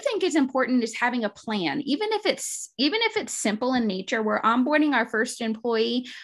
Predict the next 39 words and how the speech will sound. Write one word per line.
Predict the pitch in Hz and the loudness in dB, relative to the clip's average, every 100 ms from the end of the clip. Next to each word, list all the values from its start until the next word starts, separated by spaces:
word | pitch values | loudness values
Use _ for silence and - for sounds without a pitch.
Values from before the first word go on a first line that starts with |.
| - - | -12 -2
What | 233 262 | 6 8
are | 277 311 | 8 6
they | 277 269 | 6 4
going | 226 220 214 220 220 | 4 2 2 0 -2
to, | 190 180 | -6 -4
you | 247 240 | 2 2
know, | 165 | 4
what | 196 302 | 6 6
are | 262 | 8
they | 240 | 6
going | 220 202 202 | 6 2 0
to | 214 190 | -2 -4
do, | 220 220 214 | -2 2 4
obviously, | - 190 190 190 190 180 170 202 - - | 4 2 0 -2 -2 -4 -2 -4 -8 0
but | 285 294 | 2 6
what's | 440 440 | 6 6
our | 302 | 2
plan? | 269 - 220 - - _ _ _ _ _ _ _ _ _ - | 2 0 0 0 -6 _ _ _ _ _ _ _ _ _ 2
When | 269 277 | 6 8
we | 277 247 | 6 4
bring | 240 254 | 4 4
them | 269 277 | 4 2
into | 262 262 254 | 2 0 0
the | 247 | -2
company, | 247 247 233 185 180 | 0 0 -2 -4 -4
you | 196 | -2
know, | 190 | -2
their | 190 202 | 0 0
first | 208 208 220 | 0 0 0
day, | 208 175 | 0 0
what's | 170 190 190 | 2 -2 -2
our, | 214 - | -6 -4
you | 196 | -4
know, | 175 170 | -4 -2
what's | 226 262 | 2 2
our | 277 269 | 2 0
plan? | - 226 185 170 | -2 -2 0 0
Are | - 233 | 0 2
they, | 285 285 | 4 4